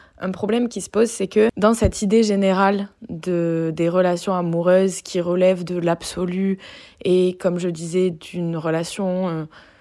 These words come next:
simple et évidente, pour moi, on va avoir deux catégories de personnes. C'est-à-dire qu'on va avoir cette première catégorie dont j'ai beaucoup parlé dans les deux premières parties, qui va être passif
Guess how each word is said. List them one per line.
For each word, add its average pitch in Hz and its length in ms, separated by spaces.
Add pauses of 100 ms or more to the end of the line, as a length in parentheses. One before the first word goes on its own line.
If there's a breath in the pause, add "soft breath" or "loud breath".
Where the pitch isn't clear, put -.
(300 soft breath)
simple 185 560
et 170 160
évidente, 180 540 (420 loud breath)
pour 180 160
moi, 208 580
on 202 120
va 190 160
avoir 202 260
deux 214 160
catégories 196 520
de 190 80
personnes. 175 500
C'est-à-dire 180 380
qu'on 196 120
va 165 140
avoir 208 180
cette 165 160
première 190 300
catégorie 170 500
dont 190 140
j'ai 170 120
beaucoup 165 260
parlé 180 300
dans 175 100
les 165 120
deux 165 100
premières 165 320
parties, - 400 (440 loud breath)
qui - 180
va 196 320 (640 loud breath)
être - 400 (460)
passif - 680